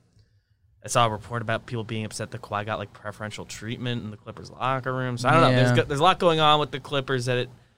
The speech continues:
Speaker 1: Ty Lue does feel like a good choice there.
Speaker 2: Mm.
Speaker 1: Uh, you know, took over in the middle of the season in Cleveland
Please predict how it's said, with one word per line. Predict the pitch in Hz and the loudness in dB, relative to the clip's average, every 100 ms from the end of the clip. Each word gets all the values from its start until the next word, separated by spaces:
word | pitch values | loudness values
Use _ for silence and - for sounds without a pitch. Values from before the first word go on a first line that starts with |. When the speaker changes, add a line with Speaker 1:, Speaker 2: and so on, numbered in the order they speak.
| _ | _
Speaker 1:
Ty | - 170 | 2 4
Lue | 170 160 | 6 6
does | 151 143 127 | 6 4 2
feel | 135 135 | 0 0
like | 123 | 0
a | 120 | -2
good | 117 117 | -2 -2
choice | 107 123 107 104 - | -2 -2 -2 -4 -8
there. | 98 92 95 - _ _ _ - | -8 -8 -12 -18 _ _ _ -6
Speaker 2:
Mm. | 120 113 | -2 -2
Speaker 1:
Uh, | 107 101 | -2 -4
you | 95 | -6
know, | 101 - | -10 -12
took | - 120 | -12 -8
over | 107 | -8
in | 104 | -8
the | |
middle | 104 107 | -8 -8
of | 101 | -8
the | 98 | -10
season | - 127 120 117 | -6 -4 -4 -4
in | 113 | -6
Cleveland | - 117 113 110 110 104 104 104 | -6 -8 -6 -6 -6 -6 -8 -10